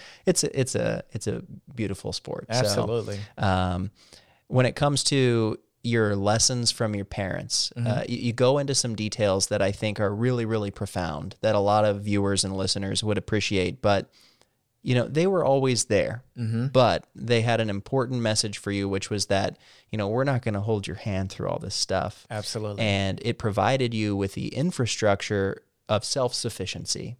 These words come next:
Speaker 2: Mm-hmm.
Speaker 1: that allowed you to say, you know, "I, I'm gonna figure this out on my own."
Speaker 2: Yep.
Speaker 1: Um, I think that story is different for everyone, but you know, tell us a little bit more about that dynamic and maybe some of the conversations that happened around those decisions on the
Speaker 2: Mm-hmm.
Speaker 1: part of your parents.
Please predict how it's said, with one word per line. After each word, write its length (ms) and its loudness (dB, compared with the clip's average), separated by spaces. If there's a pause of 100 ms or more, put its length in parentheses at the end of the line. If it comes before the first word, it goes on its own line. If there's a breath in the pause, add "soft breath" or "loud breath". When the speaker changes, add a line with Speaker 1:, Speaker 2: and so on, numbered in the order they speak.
Speaker 2:
Mm-hmm. 300 -2
Speaker 1:
that 140 6
allowed 340 6
you 80 0
to 80 -2
say, 500 2 (380 soft breath)
you 60 -6
know, 60 -2
"I, 220 -2 (120)
I'm 160 -2
gonna 140 -2
figure 320 0
this 240 0
out 300 0 (180)
on 240 2
my 280 0
own." 380 -6 (140)
Speaker 2:
Yep. 200 -4 (120)
Speaker 1:
Um, 360 0 (220)
I 60 2
think 200 0
that 180 2
story 320 4
is 140 0
different 360 -2
for 80 -2
everyone, 500 0 (320 soft breath)
but 320 2 (160)
you 120 -2
know, 120 -2
tell 240 0
us 100 0
a 60 2
little 200 2
bit 160 0
more 220 2
about 240 2
that 180 0
dynamic 800 0
and 320 0
maybe 180 0
some 220 0
of 60 -6
the 60 -4
conversations 880 -4
that 160 -4
happened 380 -4
around 400 -2
those 180 -2
decisions 560 -6
on 120 -6
the 60 -8
Speaker 2:
Mm-hmm. 80 -10
Speaker 1:
part 160 0
of 60 -6
your 100 -8
parents. 480 -10